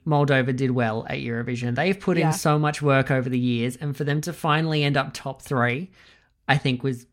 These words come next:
Speaker 1: just a phenomenal effort from them. So I've given the song a six, performance a seven,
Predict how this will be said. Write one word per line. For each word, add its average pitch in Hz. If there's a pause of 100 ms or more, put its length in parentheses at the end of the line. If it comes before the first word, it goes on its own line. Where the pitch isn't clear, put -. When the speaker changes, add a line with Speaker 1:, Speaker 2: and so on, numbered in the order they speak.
(360)
Speaker 1:
just 139
a 139
phenomenal 123
effort -
from 123
them. -
So 170
I've 170
given 185
the 185
song 196
a 196
six, 170
performance 151
a 156
seven, 131